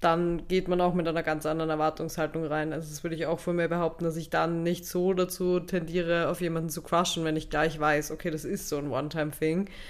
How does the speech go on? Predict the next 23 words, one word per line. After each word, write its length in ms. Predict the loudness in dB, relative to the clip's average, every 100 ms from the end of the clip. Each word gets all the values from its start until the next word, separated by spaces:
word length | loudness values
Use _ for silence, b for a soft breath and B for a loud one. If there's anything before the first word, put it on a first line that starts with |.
| B
Aber 280 | 0 4 4
wenn 260 | 4 2 2
das 160 | 0
irgendwie 300 | 0 0 2
dann 180 | 2 2
so 160 | 2 2
einmal 360 | 2 2 4
ist 300 | 4 4 4
und 160 | -2 2
dann 240 | 2 2
läuft 380 | 2 2 2 0
es 80 | -2
halt 100 | -2
irgendwie 200 | 0 -2
so 100 | 2
aus, 380 | 4 6 4 2
dann 160 | -2
ist, 100 | -2
finde 140 | -2 -4
ich, 140 | -4
zart, 340 | -4 -4 -4 -4
weil 140 | -2
dann 340 | -2 -2 -4